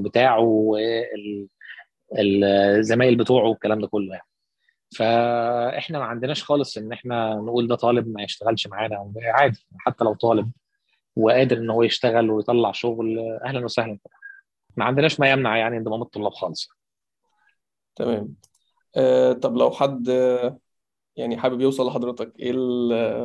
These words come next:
Speaker 2: وسائل التواصل ال-، المتاحة ليك؟ آه، تويتر أو لينكد إن؟
Speaker 1: آه، هو لينكد إن، أنا اسمي محمود توفيق. طبعًا أتشرف بأي حد عايز يعمل connection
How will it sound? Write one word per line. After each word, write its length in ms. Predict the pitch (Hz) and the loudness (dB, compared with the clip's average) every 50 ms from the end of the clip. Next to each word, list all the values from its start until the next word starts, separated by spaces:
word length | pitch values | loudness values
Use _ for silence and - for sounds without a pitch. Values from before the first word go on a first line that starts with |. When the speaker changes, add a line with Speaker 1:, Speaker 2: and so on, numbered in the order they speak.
| 123 - | -4 -6
Speaker 2:
وسائل 240 | 120 - 135 135 131 | -4 -2 0 0 0
التواصل 440 | 131 131 - 117 127 123 - 127 120 | 0 0 0 -2 -2 0 -2 -6 -4
ال-، 360 | 123 117 113 117 117 120 117 - _ _ _ _ _ _ _ _ _ _ _ - - | -4 -6 -6 -6 -6 -8 -8 -10 _ _ _ _ _ _ _ _ _ _ _ -8 -6
المتاحة 420 | 131 127 123 131 131 139 135 135 135 | -4 -2 -2 0 2 2 2 2 2
ليك؟ 380 | 123 123 120 120 120 - - _ _ _ _ _ _ - | -2 -2 -4 -6 -10 -16 -18 _ _ _ _ _ _ -6
آه، 280 | 127 120 120 120 120 120 | -4 -4 -2 -2 -4 -4
تويتر 460 | 117 117 120 127 127 131 127 113 - | -4 -2 -4 -2 0 0 -2 -2 -2
أو 100 | 110 113 | -4 -2
لينكد 240 | 110 104 104 104 110 110 117 - - | 0 0 0 0 0 0 -2 -4 -6
إن؟ 120 | 117 120 | -8 -8
Speaker 1:
آه، 840 | - - - 165 - _ _ _ _ _ _ - - - 151 151 - | -10 -10 -12 -14 -20 _ _ _ _ _ _ -14 -8 -6 -4 -2 0
هو 160 | - 127 135 | 2 4 6
لينكد 300 | 143 156 147 - 139 123 | 6 4 4 2 0 0
إن، 120 | 135 131 131 | 0 0 0
أنا 120 | 127 123 | 0 0
اسمي 200 | 127 - - 127 | 0 -2 -2 -6
محمود 200 | 110 - 123 123 | -4 -4 -4 -6
توفيق. 480 | - - 107 98 - - 117 139 143 127 - | -2 -2 -2 -2 0 0 0 0 0 -2 0
طبعًا 260 | 117 120 120 113 107 | 2 2 2 2 2
أتشرف 460 | 101 - - 120 117 120 107 - - | -2 -4 -4 -4 -4 -4 -6 -6 -6
بأي 160 | 110 120 120 | -4 -4 -4
حد 260 | - - 117 113 101 | -4 -4 -6 -6 -4
عايز 280 | 104 98 113 110 104 107 | -4 -2 -2 -2 -2 -4
يعمل 380 | 113 113 110 107 107 104 101 98 | -4 -2 -2 -2 -2 -2 -2 -4
connection 360 | - 110 117 120 - - 107 | -8 -12 -12 -10 -10 -10 -10